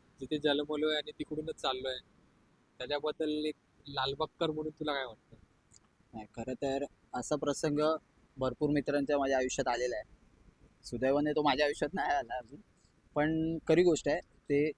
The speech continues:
Speaker 2: जेव्हा डेव्हलपमेंट होतं किंवा तुम्हाला ती जागा खाली करावी लागते, तेव्हा उत्सवातनं थोडासा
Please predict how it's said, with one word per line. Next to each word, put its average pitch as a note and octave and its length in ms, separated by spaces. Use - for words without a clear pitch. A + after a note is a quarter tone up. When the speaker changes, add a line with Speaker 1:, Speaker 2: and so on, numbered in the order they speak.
Speaker 2:
जेव्हा C#3 180
डेव्हलपमेंट D3+ 500
होतं D3+ 220
किंवा D3 280
तुम्हाला D3 240
ती D3 160
जागा C3+ 240
खाली C#3 220
करावी C#3 360
लागते, A#2 320
तेव्हा C3+ 240
उत्सवातनं C#3+ 500
थोडासा C#3 500